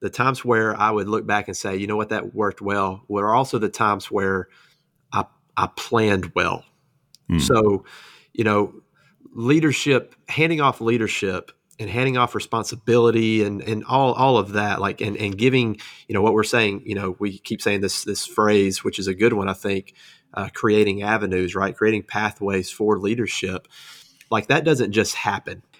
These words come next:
Speaker 1: And, and it certainly won't just happen if, if all we do is just let Wednesday after Wednesday,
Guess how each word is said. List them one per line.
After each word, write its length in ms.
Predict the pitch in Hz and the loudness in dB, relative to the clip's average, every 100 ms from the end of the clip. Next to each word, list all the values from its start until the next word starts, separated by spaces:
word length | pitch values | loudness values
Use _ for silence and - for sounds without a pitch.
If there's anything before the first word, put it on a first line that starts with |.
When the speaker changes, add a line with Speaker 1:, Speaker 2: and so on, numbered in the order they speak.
| _ | _
Speaker 1:
And, 340 | 110 104 101 98 | -6 -2 -2 -4
and 140 | 113 | -4
it 80 | 104 | -2
certainly 320 | - 139 123 | 0 2 2
won't 280 | 107 113 - | 0 0 -2
just 380 | 101 107 - - | -2 -2 -4 -14
happen 600 | - - 113 107 98 92 | -12 -2 -2 -2 -4 -6
if, 420 | - 101 95 - _ _ _ _ _ | -8 -8 -8 -10 _ _ _ _ _
if 160 | - 104 | -8 -4
all 280 | 110 123 110 | 0 2 2
we 160 | 110 | 2
do 400 | 104 101 107 98 | 2 2 2 2
is 260 | 95 95 90 | 0 -2 -2
just 420 | 101 95 - - | -2 -2 -4 -8
let 360 | 98 104 - - | -2 0 -2 -6
Wednesday 640 | 95 95 107 107 113 104 | -2 2 2 2 4 4
after 300 | 98 95 92 | 2 0 -2
Wednesday, 760 | 92 95 98 98 95 95 92 | 0 0 0 0 2 4 2